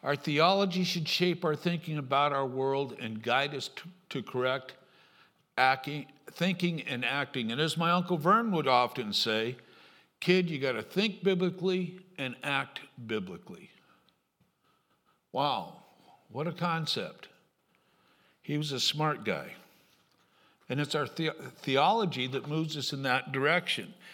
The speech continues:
It would be a shame if i-, in the end we're standing f-, firm on something God has condemned because we let our feelings overrun our theology.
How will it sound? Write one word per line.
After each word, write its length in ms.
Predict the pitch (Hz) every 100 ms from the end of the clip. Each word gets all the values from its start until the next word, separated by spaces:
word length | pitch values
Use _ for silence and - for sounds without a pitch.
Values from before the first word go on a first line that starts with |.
| - - -
It 120 | - 175
would 180 | 185
be 200 | 160 180
a 40 | 147
shame 720 | - 190 233 220 147 151 170 - - - - - _ _ _ _ _ - _ _
if 220 | - 131
i-, 240 | 160 151 156
in 200 | 170 175
the 160 | 165 151
end 320 | 208 202 160
we're 100 | 135
standing 640 | 131 170 170 170 165 143 131
f-, 280 | - - - _ - - - -
firm 580 | - - 202 214 214 185
on 220 | 156 156
something 500 | - 180 160 156 135
God 300 | 147 165 165
has 160 | 139
condemned 840 | - 139 123 127 208 220 113 117 127 - _ _ _ _ _ _ _ _ _ _ _
because 400 | 143 131 170 139
we 140 | 165
let 200 | 175 196
our 120 | 175
feelings 560 | 165 - 208 220 180 131
overrun 480 | 151 151 151 160 160
our 180 | 156 143
theology. 800 | 175 175 175 185 110 - -